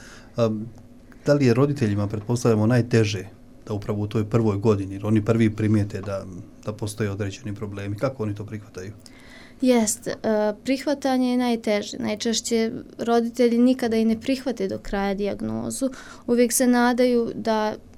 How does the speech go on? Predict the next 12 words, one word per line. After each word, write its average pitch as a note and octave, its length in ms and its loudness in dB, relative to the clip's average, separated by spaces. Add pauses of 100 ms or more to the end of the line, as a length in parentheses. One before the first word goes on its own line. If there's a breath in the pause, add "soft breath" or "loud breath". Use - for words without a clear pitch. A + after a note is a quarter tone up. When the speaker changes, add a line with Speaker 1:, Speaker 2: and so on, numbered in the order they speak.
(160)
Speaker 2:
da B3 320 -2
će C4 180 -2
da B3+ 100 2
se B3 380 2
klinička A#3 380 0
slika A3+ 320 0
poboljša, G3+ 640 -2
popravi A#3 720 -4 (440 loud breath)
i A3+ 280 4
važno B3 600 4
je B3 80 0 (100)
ta, B3 300 0